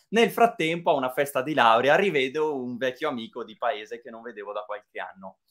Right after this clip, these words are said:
E lui, eh, laureato in cinema a Venezia, e quindi qua iniziamo ad entrare in questo mondo,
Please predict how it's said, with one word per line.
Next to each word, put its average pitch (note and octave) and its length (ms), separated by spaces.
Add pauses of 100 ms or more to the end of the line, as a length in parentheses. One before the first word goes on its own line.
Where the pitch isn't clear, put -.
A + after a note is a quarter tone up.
(400)
E F3+ 280
lui, F3 680
eh, A#2+ 320
laureato B2+ 680
in A2+ 120
cinema A#2 440
a A#2 40
Venezia, C3 720
e A#2+ 120
quindi A2+ 340
qua A#2 180
iniziamo G#2 440
ad G#2+ 100
entrare A2 340
in G2+ 100
questo A2 300
mondo, G2+ 560